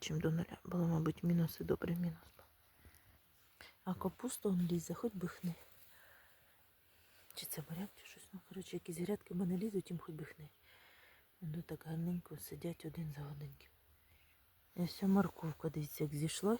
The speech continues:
і, і їй нічого. Ну, якось так странно. Може, якимись рядами йшли ці морози, я не знаю. У морковки геть нічого. Бачите, он геть нічого собі росте. Так що такі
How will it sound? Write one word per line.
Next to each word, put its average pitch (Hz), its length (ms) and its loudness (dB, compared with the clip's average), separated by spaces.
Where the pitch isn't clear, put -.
і, 196 60 4
і 202 220 4
їй 202 160 0
нічого. 156 560 8
Ну, 180 120 -8
якось - 280 -12
так - 200 -12
странно. 160 440 -6
Може, 180 180 0
якимись 180 480 2
рядами 185 480 6
йшли - 300 -2
ці 190 160 2
морози, 170 420 4
я 208 80 2
не 220 160 4
знаю. 175 280 -2
У 185 80 4
морковки 196 540 2
геть 165 280 -2
нічого. 160 500 -2
Бачите, - 360 -10
он 165 180 -4
геть 196 200 -2
нічого 165 380 -4
собі 180 300 -4
росте. 180 380 -8
Так 175 240 -2
що 190 160 -2
такі 190 360 0